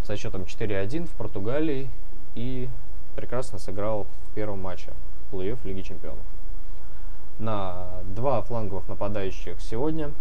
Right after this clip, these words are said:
это Дани из футбольного клуба «Зенит» и Ахмед Муса из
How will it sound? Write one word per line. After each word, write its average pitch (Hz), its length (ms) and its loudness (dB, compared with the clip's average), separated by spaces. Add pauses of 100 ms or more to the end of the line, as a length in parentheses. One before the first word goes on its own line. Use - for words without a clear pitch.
(400)
это 98 960 0
Дани 113 520 0 (220)
из 107 300 0
футбольного 104 500 0
клуба 104 280 0
«Зенит» 117 360 0 (240)
и 143 260 0 (540)
Ахмед 120 340 0
Муса 117 460 0 (340)
из 98 420 0